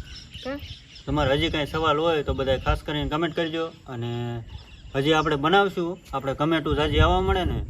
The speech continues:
Speaker 1: જેમ કમેન્ટ આવશે એમ આપણે બનાવશું.
Speaker 2: બનાવ.
Speaker 1: આ તો મેં એક મહિનાની કમેન્ટ લીધી છે ખાલી.
Speaker 2: એક
Speaker 1: અને
Speaker 2: મહિના.
Speaker 1: પહેલાની કાંઈ બહુ હતી નહીં, બધાની કોમન જ આવે છે કમેન્ટ.
Speaker 2: જય
Speaker 1: જય
Speaker 2: માતાજી,
Speaker 1: માતાજી,
Speaker 2: એવું
Speaker 1: જય
Speaker 2: બધું આવે.
Speaker 1: મોગલની એવું જ આવે છે.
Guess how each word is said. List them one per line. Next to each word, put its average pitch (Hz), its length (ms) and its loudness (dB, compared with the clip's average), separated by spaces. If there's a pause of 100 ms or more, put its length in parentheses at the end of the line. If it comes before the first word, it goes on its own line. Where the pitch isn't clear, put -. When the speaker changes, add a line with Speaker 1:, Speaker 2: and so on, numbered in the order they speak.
Speaker 1:
જેમ 247 220 8
કમેન્ટ 262 360 2
આવશે 262 300 2
એમ - 400 -2
આપણે - 200 -6
બનાવશું. - 260 -6
Speaker 2:
બનાવ. - 200 -4
Speaker 1:
આ 359 60 2
તો - 140 0
મેં 277 160 0
એક 269 100 -6
મહિનાની 277 520 -2
કમેન્ટ 254 400 -6
લીધી 262 280 -4
છે 254 160 -4
ખાલી. 202 600 -8
Speaker 2:
એક - 100 -6
Speaker 1:
અને - 120 -2
Speaker 2:
મહિના. - 180 -2
Speaker 1:
પહેલાની 269 460 2
કાંઈ 240 200 -4
બહુ 247 260 2
હતી 254 220 -4
નહીં, 247 140 -6
બધાની 254 360 -4
કોમન 302 520 -2
જ - 180 -8
આવે 233 320 -2
છે 247 120 -16
કમેન્ટ. 247 580 -10
Speaker 2:
જય 135 140 2
Speaker 1:
જય 131 60 -2
Speaker 2:
માતાજી, 135 300 2
Speaker 1:
માતાજી, 123 460 -4
Speaker 2:
એવું 440 180 -4
Speaker 1:
જય 440 60 -2
Speaker 2:
બધું 453 160 -6
આવે. 453 240 -4
Speaker 1:
મોગલની 208 200 -8
એવું 214 160 -10
જ - 140 -6
આવે - 180 -12
છે. - 220 -16